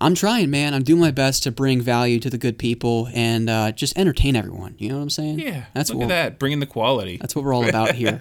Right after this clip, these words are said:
Speaker 2: <laughs>
Speaker 1: in Otaku Brothers. So, yes, if you wanna play some Mario Kart with all the good people, hop in the Discord, add me, uh, my friend code's listed there, add me as a friend on Switch,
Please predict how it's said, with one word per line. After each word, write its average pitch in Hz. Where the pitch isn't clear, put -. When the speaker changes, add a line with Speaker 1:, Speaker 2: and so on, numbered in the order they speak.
Speaker 2:
<laughs> -
Speaker 1:
in 123
Otaku 120
Brothers. 120
So, 127
yes, 156
if 135
you 202
wanna 214
play 185
some 165
Mario 151
Kart 147
with 139
all 139
the 135
good 139
people, 127
hop 160
in 135
the 131
Discord, 123
add 147
me, 147
uh, 117
my 117
friend 147
code's 139
listed 131
there, 131
add 139
me 147
as 131
a -
friend 131
on 120
Switch, -